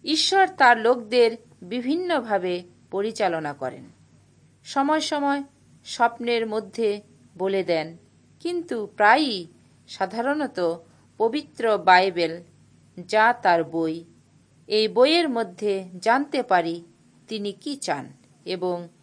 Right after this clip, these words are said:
এই বাক্যের মাধ্যমে তিনি আমাদের পরিচালনা করেন। বিশ্বাসীদের সব সময় তারা যা করে তাতে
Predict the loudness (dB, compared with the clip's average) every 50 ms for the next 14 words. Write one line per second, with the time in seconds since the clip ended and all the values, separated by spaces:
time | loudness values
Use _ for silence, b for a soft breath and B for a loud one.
0 | _ _ -6 -6 -2 2 4 4 2 2 -2 -4 -4 -2 0 0 0 0 -2 -6
1 | -10 -10 -8 -8 -8 -8 -10 b b b b b b b _ _ _ _ -8 -4
2 | -2 0 2 2 2 2 2 0 0 0 -2 -2 -4 -6 -10 _ _ _ -4 -2
3 | -2 -2 -2 0 2 2 2 2 0 -2 -4 -6 -8 -12 -8 -6 -6 -6 -6 -8
4 | -12 -14 -18 _ _ _ _ _ _ _ _ b b b b b b b b b
5 | _ -8 -4 -2 0 0 2 2 0 0 0 -2 0 0 2 0 0 0 -4 -4
6 | -4 -4 -4 -6 -4 -4 -2 -2 0 0 0 -2 -4 -8 -14 _ _ _ _ _
7 | _ _ _ _ _ _ 4 6 6 8 8 8 6 6 2 -4 -14 _ _ _
8 | -12 -2 4 6 6 6 6 4 2 0 2 2 0 0 -2 -6 -12 _ _ _
9 | _ _ _ _ _ _ _ _ _ 2 2 2 2 0 -4 -4 -4 -4 -6